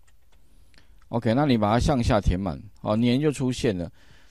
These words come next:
那区的话呢，当然一样啦，这个地方你可以什么？这边再加个区。好，那区的话其实也蛮好理解的，因为它刚好在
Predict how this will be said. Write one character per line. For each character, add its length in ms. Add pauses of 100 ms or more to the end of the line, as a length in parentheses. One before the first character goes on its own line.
那 140
区 340
的 160
话 200
呢， 120
当 160
然 160
一 40
样 180
啦， 120
这 120
个 100
地 140
方 200
你 80
可 140
以 60
什 60
么？ 220
这 120
边 100
再 100
加 220
个 120
区。 360 (1120)
好， 160
那 120
区 260
的 140
话 160
其 180
实 240 (100)
也 220
蛮 180
好 120
理 180
解 220
的， 120
因 140
为 80
它 160
刚 160
好 160
在 300